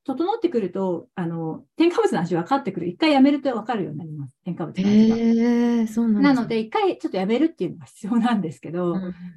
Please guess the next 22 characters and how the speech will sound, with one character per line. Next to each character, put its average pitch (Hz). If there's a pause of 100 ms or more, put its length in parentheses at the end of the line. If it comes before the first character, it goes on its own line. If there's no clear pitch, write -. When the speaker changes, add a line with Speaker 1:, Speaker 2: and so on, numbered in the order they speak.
(160)
Speaker 1:
ま 233
あ、 196
そ 294
れ 330
が 330
ね、 339
あ 220
の、 180
そ 320
う 320
い -
う 262
の 175
も 151
や 156
っ -
て 185
ま 175
す。 -
そ 175
う 165
や-、 170